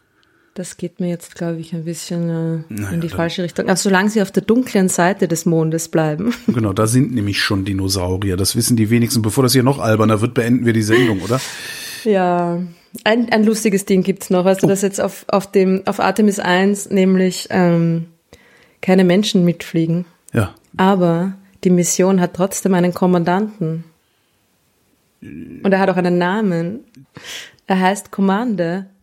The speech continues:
Speaker 1: Moonekin Campos.
Speaker 2: <laughs> Was?
Speaker 1: Moonekin, so wie Moon, so wie Mond.
Speaker 2: Ja.
Speaker 1: Und M-,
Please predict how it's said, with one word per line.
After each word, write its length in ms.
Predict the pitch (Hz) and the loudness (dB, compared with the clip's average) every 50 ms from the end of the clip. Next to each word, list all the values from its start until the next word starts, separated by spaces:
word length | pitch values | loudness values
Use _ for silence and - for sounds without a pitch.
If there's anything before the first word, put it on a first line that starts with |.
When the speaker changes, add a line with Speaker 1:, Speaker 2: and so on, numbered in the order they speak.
| _ _ _ _ - 208 | _ _ _ _ 0 2
Speaker 1:
Moonekin 720 | 220 240 262 240 233 233 - 226 214 208 208 202 196 185 | 4 4 4 2 2 2 2 2 4 4 4 2 0 0
Campos. 880 | - 240 262 302 277 - 190 170 160 147 - - - - - - - - | 0 0 0 0 0 2 2 2 0 0 -4 -6 -8 -8 -10 -8 -6 -4
Speaker 2:
<laughs> 920 | 160 - 160 135 262 - - 170 - - 110 123 127 147 127 120 170 175 | -4 -2 -2 -2 -2 -2 -4 -4 -6 -8 -8 -8 -6 -6 -6 -8 -6 -2
Was? 360 | 170 202 233 240 226 - - - _ _ _ _ - _ _ _ _ - 466 - - 453 415 523 - - 349 - - | 2 2 2 2 2 -2 -8 -10 _ _ _ _ -20 _ _ _ _ -2 -2 0 0 -2 -2 -2 -2 -6 -10 -8 -2
Speaker 1:
Moonekin, 840 | 226 220 254 302 370 359 285 247 - - 226 214 226 247 285 285 - _ _ _ _ _ _ _ _ _ _ _ - 220 220 | 2 4 6 6 6 4 2 0 0 0 2 2 4 2 2 0 -4 _ _ _ _ _ _ _ _ _ _ _ -6 -6 -6
so 180 | 220 - 226 196 | -4 -2 0 0
wie 120 | 208 196 | 2 2
Moon, 360 | 196 202 202 214 233 277 320 - | 4 4 4 4 4 2 0 0
so 160 | - 202 196 | 0 0 2
wie 180 | 202 196 196 196 | 2 0 0 0
Mond. 320 | 196 190 190 208 240 302 165 | 2 4 4 4 4 4 2
Speaker 2:
Ja. 200 | 156 139 139 147 | 2 2 4 4
Speaker 1:
Und 380 | 202 208 202 202 202 - - - _ _ _ _ - | 4 2 2 0 -2 -8 -16 -18 _ _ _ _ -6
M-, 360 | 202 202 202 202 202 208 | -4 -2 -2 -2 -2 -4